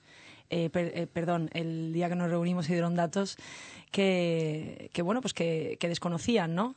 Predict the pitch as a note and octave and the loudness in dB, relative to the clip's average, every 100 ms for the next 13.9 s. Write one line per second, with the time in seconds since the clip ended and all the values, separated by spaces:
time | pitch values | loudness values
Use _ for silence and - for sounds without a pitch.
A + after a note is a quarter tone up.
0 | - F#3+ F#3+ A3 G#3+ G#3 G3+ G3 G#3 G3+ | -2 0 2 4 6 6 6 6 4 4
1 | G3 F#3 F3 - - F3+ E3+ E3 E3+ F3 | 0 -2 -4 -10 -6 -4 -2 -2 -2 0
2 | F3+ E3+ E3+ E3+ E3 F3 F3 E3 E3 E3 | 0 0 -2 -2 -2 0 0 2 0 2
3 | D#3+ D#3+ D#3 D3+ - D#3 E3 D#3+ D#3+ D#3+ | 0 0 -2 -4 -6 -2 -2 0 0 0
4 | F3 G#3 A#3 C4 - - - - - F3+ | 0 0 -2 -6 -14 -20 -18 -8 -2 0
5 | E3+ E3+ E3+ C#3+ F3 E3 - E3+ E3 D3+ | 2 2 0 2 0 2 2 4 4 0
6 | - D#3+ D#3+ E3+ F3 F3 F3+ F3 F3+ - | -2 -2 0 0 0 0 0 0 0 0
7 | F#3 F#3 F3+ E3 F3 F3 E3+ F3+ F3 E3 | 0 2 0 2 2 2 0 0 0 0
8 | D#3+ F3+ F3 E3+ E3+ D#3+ F#3+ F#3+ G3 G3+ | -2 0 2 2 2 0 0 4 4 2
9 | - - E3+ D#3 D3+ D3 - - D3 - | -4 -6 0 2 2 -2 -4 -8 -8 -2
10 | D#3+ D3+ - C#3+ E3+ D#3+ F#3 F#3+ G3 G3 | -2 -2 -4 -2 -2 0 0 2 2 0
11 | E3 E3+ - E3+ D#3+ D#3+ D#3 - D3+ F#3 | 0 -2 -2 -2 -2 -2 -6 -6 -2 -2
12 | - - - - - - - - F#3 F#3 | -4 -12 -16 -14 -14 -14 -14 -4 0 2
13 | F#3 F#3 - G3+ G3 G3 - - | 2 0 2 4 6 4 0 -8